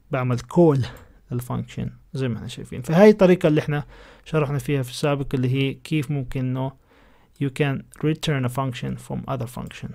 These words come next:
فهاي يعني شغلة حلوة كثير، آه، ورائعة جدا، آه، في لغة سويفت ثري. مرة أخرى أصدقائي بشكركم للمتابعة، دائما أبدا معكم أحمد ناصر من N K R M E dot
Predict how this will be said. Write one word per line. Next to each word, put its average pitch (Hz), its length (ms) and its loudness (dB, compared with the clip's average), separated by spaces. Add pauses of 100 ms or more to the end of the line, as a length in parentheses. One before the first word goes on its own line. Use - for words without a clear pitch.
(640)
فهاي 139 420 -2
يعني 135 160 -4
شغلة 139 240 -4
حلوة 135 260 -4
كثير، 143 360 -2 (720)
آه، 123 680 -4
ورائعة 123 460 0
جدا، 123 360 -6 (880)
آه، - 80 -10
في - 220 -8
لغة 123 280 -4
سويفت - 580 -8
ثري. - 300 -12 (540)
مرة 202 140 10
أخرى 190 180 6
أصدقائي 147 380 4
بشكركم 135 420 -2
للمتابعة، 131 540 2
دائما 131 240 0
أبدا 135 140 -4
معكم 123 320 -4
أحمد 120 180 -8
ناصر 123 220 -8
من 120 300 -6 (200)
N 180 80 2 (100)
K - 20 -10
R 147 180 -2
M 107 120 -6
E - 80 -8 (180)
dot 107 120 -10